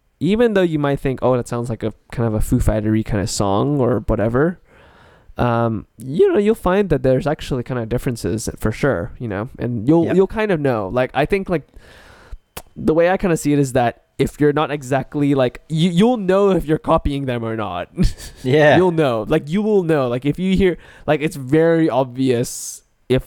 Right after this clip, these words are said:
Speaker 1: it sounds like you're copying them.
Speaker 2: Yep.
Speaker 1: Like, y-, if you can re-, if you can recognize, oh, it's, if it's like, you know, oh yeah, that kind of sounds like a Foo Fighter-y kind of vibe, right?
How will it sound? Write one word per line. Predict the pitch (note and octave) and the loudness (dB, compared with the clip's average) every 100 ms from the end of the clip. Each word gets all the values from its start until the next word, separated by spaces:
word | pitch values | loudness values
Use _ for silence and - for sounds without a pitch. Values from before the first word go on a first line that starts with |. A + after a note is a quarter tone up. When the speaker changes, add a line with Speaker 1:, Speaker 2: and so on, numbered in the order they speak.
| - | -4
Speaker 1:
it | A#2 | -4
sounds | - B2 B2 | 0 -2 -2
like | - | -6
you're | A2+ | -8
copying | A2+ G2+ F2+ F#2+ | -6 -2 -2 -4
them. | D2 A#1+ B2 - - - | -8 -8 -12 -16 -20 -4
Speaker 2:
Yep. | |
Speaker 1:
Like, | D#2 G2 - _ _ - | -2 -2 -6 _ _ -14
y-, | - - - | -12 -4 -2
if | D3+ | -2
you | F3+ | -2
can | G3+ F3 | -2 0
re-, | F#3 - | 0 -2
if | D#3+ F#3 | -4 -4
you | F3+ | -2
can | F#3+ F#3+ | -2 0
recognize, | G#3 A3+ G3+ F#3+ | 0 2 2 2
oh, | - G#3+ | 2 2
it's, | C#3+ - - | 2 -4 -2
if | - - | 0 2
it's | C3 - | 0 0
like, | F#3 - | -2 -2
you | D#3+ | -2
know, | C3 B2 - - - - | 0 0 -4 -14 -6 2
oh | G#4+ | 4
yeah, | D3 B2+ | 4 0
that | C#3+ | -2
kind | - D3 | -4 -4
of | B2+ | -4
sounds | - A2+ A#2+ A#2+ - | -4 -2 -2 -4 -2
like | A2 G#2 | -2 0
a | F2+ - | -2 -4
Foo | - B2+ | -8 -6
Fighter-y | - G2 G2 G2+ | -2 -2 0 0
kind | - G2+ | -2 -4
of | F#2 | -2
vibe, | G2+ G2 G2 - _ | 0 0 0 -4 _
right? | - F2 F#2+ | -4 -2 -2